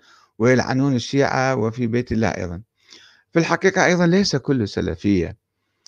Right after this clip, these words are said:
آم، زي ما قلتي سنة يا أختي الكريمة. آم، حتى الوهابية أو ما يعرف بالوهابية يعني، آه، هم في مراحل عد-، مت-، م-، م-، مختلفة ومتغيرة،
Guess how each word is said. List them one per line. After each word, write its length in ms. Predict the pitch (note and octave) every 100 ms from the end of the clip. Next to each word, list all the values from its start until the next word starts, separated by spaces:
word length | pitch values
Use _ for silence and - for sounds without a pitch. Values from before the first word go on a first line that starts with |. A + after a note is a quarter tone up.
| - _ _ -
آم، 220 | A2 A#2
زي 160 | C3 C#3+
ما 120 | C#3+
قلتي 340 | C#3 C3+ C#3
سنة 560 | B2 D#3 C#3+ F#2 E2+ E2+ F#2
يا 300 | F2 F2+ -
أختي 220 | G2+ F#2+
الكريمة. 540 | F2+ E2+ G2 F2+ F2 - _ _ _ - _ -
آم، 380 | A2+ A#2 A#2 A2
حتى 300 | D#3+ G3+ G3+
الوهابية 840 | E3+ C#3 B2 A#2+ C3+ E3+ C3 C#3 - _ _ _ -
أو 120 | A2
ما 140 | G#2+ A2+
يعرف 320 | D3 C#3 G2+ -
بالوهابية 580 | F2+ F2 - F#2 F#2+ F#2+
يعني، 340 | F#2 - A2+ _ _ - _ _ A#2
آه، 260 | A#2+ D#3
هم 400 | E3+ F3+ F3 D#3+
في 280 | - - F#3
مراحل 520 | F3 E3+ F3+ F3 -
عد-، 200 | - C#3+ -
مت-، 420 | - - D3 - D3 A#2+ -
م-، 420 | - - - - - _ -
م-، 200 | - B2 - -
مختلفة 680 | B2 A#2 - F#3 C3+ - F#2
ومتغيرة، 840 | G2+ G#2+ B2 C3+ E3 A#2+ F#2+